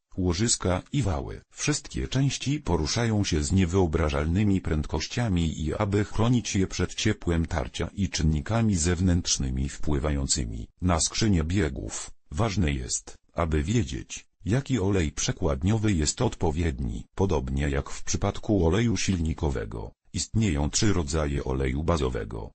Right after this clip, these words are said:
mineralny, półsyntetyczny i syntetyczny. Rodzaje olejów przekładniowych. Olej półsyntetyczny plasuje się gdzieś pośrodku w kategorii cenowej i technologicznej między mineralnym a syntetycznym.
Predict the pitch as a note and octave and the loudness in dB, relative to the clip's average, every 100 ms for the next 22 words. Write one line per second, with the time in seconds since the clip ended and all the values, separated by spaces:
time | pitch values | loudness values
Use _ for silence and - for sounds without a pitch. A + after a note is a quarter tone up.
0 | _ - G#2 E2 C#2+ B1+ A1+ G#1+ G#1+ - | _ 0 2 4 2 0 -4 -8 -12 -20
1 | _ - D2 - F#2+ D2 F#2+ - E2+ D2+ | _ -2 0 2 2 2 -2 -2 0 0
2 | - - - E2+ - - - C#2 B1+ B1+ | -2 -2 2 2 0 -2 -4 -4 -4 -6
3 | - F2+ G2+ E2+ C#2+ - C2 C2+ C2+ B1+ | -6 -2 0 0 0 -2 -2 -2 -2 -4
4 | - - - E2+ D#2+ D2+ F2 D#2+ D#2 - | -8 -6 -4 -2 0 0 0 0 -4 -2
5 | F#2+ G2 D#2 - D2 D2 G2 D2+ D2 C3 | 0 2 0 0 -2 2 2 2 0 -2
6 | - F2+ - F2+ - G#2+ A2+ G#2 D#2+ D2 | 0 0 0 0 0 2 0 0 -2 0
7 | G#2 G#2 - G#2+ D2 C2+ - C#2 - - | 0 0 -4 -4 -4 -4 -4 -4 -2 -2
8 | D#2 D2+ D2+ C2+ D#2+ - D#2+ C2+ C2 D#2 | -2 0 -2 0 0 0 0 0 0 0
9 | C#2+ - F#2 - A#2+ A2+ F2+ C2+ D2 G#2 | -2 -6 -6 -4 -2 0 0 0 -2 -2
10 | B2+ C3+ G#2+ G2 E2+ D2+ C2 B1 D2+ E2 | 0 2 4 4 4 2 0 0 0 0
11 | G2+ A2 D#2 C#2 D2+ C2 A#1+ F#2+ D2+ - | 0 0 2 0 0 0 0 2 0 0
12 | - - A#1+ - - | -4 -4 -6 -6 -10